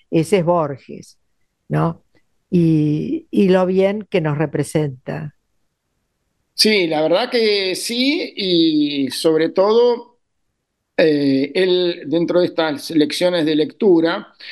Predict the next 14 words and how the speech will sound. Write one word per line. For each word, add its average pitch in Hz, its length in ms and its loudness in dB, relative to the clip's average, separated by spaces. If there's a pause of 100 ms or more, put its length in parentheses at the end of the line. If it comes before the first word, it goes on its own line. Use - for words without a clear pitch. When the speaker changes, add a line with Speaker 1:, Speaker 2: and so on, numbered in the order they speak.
(220)
Speaker 2:
él 175 180 4
de 185 60 2
algún 180 280 -2
modo 208 300 0
nos 170 320 0
legó 160 600 2
la 185 200 -2
tradición 147 520 0
universal, 139 760 0
¿no? 190 200 -2
Con 135 240 0
su 131 260 0
artículo 147 380 0
Speaker 1:
Exacto, 180 640 0